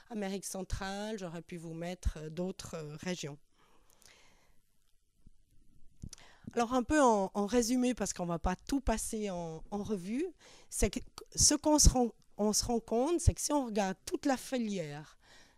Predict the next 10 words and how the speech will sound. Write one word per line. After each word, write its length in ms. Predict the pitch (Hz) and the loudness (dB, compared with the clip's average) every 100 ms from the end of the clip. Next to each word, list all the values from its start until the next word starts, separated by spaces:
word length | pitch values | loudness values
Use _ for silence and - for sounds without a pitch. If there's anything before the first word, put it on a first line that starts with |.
| _ | _
c'est-à-dire 380 | - 185 170 156 | -16 -12 -10 -10
la 120 | 156 | -10
recherche, 960 | 185 247 - 233 233 247 254 - - - - - _ 269 | -8 -8 -4 -2 0 -2 -6 -10 -14 -18 -20 -20 _ -10
euh, 180 | 180 175 | -6 -4
les 180 | 185 196 | -4 -4
gens 220 | 196 240 | -2 -4
qui 160 | 233 208 | -4 -4
vendent 420 | 190 214 226 202 | -2 0 0 -2
les 360 | 190 180 175 208 | -4 -4 -4 -2
intrants, 640 | 220 - - 226 233 269 | -2 2 0 0 -6 -8